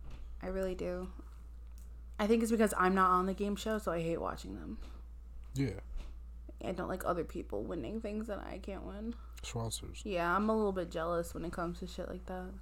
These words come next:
Speaker 2: Wowzers.
Speaker 1: Yeah. Sorry.
Speaker 2: Haha.
Speaker 1: Well, whatever.
Speaker 2: Haha.
Speaker 1: <sighs> Anyway.
Speaker 2: Anyways.
Speaker 1: That is all, folks.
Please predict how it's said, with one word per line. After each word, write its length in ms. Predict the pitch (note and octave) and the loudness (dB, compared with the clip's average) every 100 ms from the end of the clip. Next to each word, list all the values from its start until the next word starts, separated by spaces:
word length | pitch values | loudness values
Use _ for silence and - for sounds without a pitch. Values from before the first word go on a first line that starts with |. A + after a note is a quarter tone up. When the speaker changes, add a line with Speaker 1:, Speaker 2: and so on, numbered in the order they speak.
| - - - | -12 -8 -2
Speaker 2:
Wowzers. 540 | G#2+ - E2+ - - - - - | -2 -2 -6 -8 -10 -10 -12 -10
Speaker 1:
Yeah. 120 | - - G#3 - - - | -8 -8 -8 -8 -10 -10
Sorry. 560 | - G#3+ G3 F#3 G#3 - - - | -8 -6 -4 -4 -6 -8 -12 -4
Speaker 2:
Haha. 280 | A2+ A#2+ - - - - - | 0 2 0 -4 -12 -12 -8
Speaker 1:
Well, 180 | C#4 D4+ | 0 2
whatever. 680 | F4+ G4 F#4+ G3+ D#3 F3+ G3 - - | 2 4 4 4 2 0 -2 -10 -2
Speaker 2:
Haha. 1120 | - D#3+ G#3 G3 D3 A2+ G#2 G#2 G2+ G2+ F#2+ G2 F#2+ - - - - - - - - - | 2 4 4 4 2 0 0 -2 -2 -4 -4 -6 -6 -8 -8 -8 -8 -8 -8 -10 -8 -2
Speaker 1:
<sighs> 60 | - - - - - - | 0 0 0 -2 -4 6
Anyway. 640 | D#4 D#4+ C4+ G#3 G3 G#3 G#3 - - | 10 12 12 12 12 10 6 0 6
Speaker 2:
Anyways. 1080 | G#3 G#3 F#3 C3 G#2 G2 F#2 F#2 F#2+ G2 A#2+ | 12 12 12 12 12 10 8 6 4 4 12
Speaker 1:
That 240 | B3+ D#4+ E4+ | 12 12 12
is 100 | D#4+ | 12
all, 280 | C#4+ A3 | 12 12
folks. 540 | G#3 A3 G#3+ G#3+ - | 12 12 12 12 4